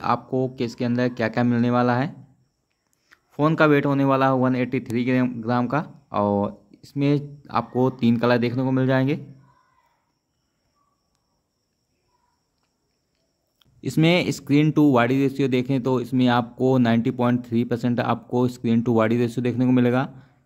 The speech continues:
फीचर आपको इसमें एच डी आर टेन प्लस देखने को मिलेगा,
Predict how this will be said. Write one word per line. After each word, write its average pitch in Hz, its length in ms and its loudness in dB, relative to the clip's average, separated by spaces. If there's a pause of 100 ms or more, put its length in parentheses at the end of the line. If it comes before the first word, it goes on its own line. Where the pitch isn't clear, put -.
(120)
फीचर 151 280 0
आपको 147 480 2
इसमें 127 340 -2
एच 123 240 -8
डी 123 140 -2
आर 127 140 2
टेन 120 200 -2
प्लस 117 180 -2
देखने 123 280 0
को 127 120 0
मिलेगा, 127 340 2